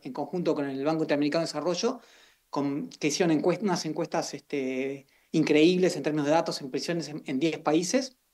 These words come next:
con un proceso muy sofisticado, eh, co-, con muy, muy ajustado a muestreo, con etapas múltiples, estratificado por conglomerados,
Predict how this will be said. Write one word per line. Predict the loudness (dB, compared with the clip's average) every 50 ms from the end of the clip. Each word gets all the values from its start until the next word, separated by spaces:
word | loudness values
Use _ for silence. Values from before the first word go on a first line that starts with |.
| _ _ _ _ _ _ _ _ _ _ _ _ _ _ _ _ _ _ _ _
con | 0 2 4
un | 4 4
proceso | 2 2 0 0 0 0 0
muy | 2 2 0
sofisticado, | 0 -2 -6 -6 -6 -4 0 2 2 2 2 2
eh, | 0 -2 -4 -4
co-, | -4 -6 -6 -6 -8
con | -8 -6 -4
muy, | -4 -2 -2 -4
muy | -4 -4 -4 -4 -6
ajustado | -6 -8 -10 -4 0 4 4 4
a |
muestreo, | 4 2 -2 -2 2 4 6 6 4
con | 4 2 -2
etapas | 0 0 -2 -2 -2 -4
múltiples, | -2 -2 -2 -2 -4 -8 -8 -10
estratificado | -8 -8 -10 -8 -8 -10 -8 -4 -2 0 0
por | 0 -2 -2
conglomerados, | -2 -4 -2 -2 0 2 4 4 4 4 4 2 0 -6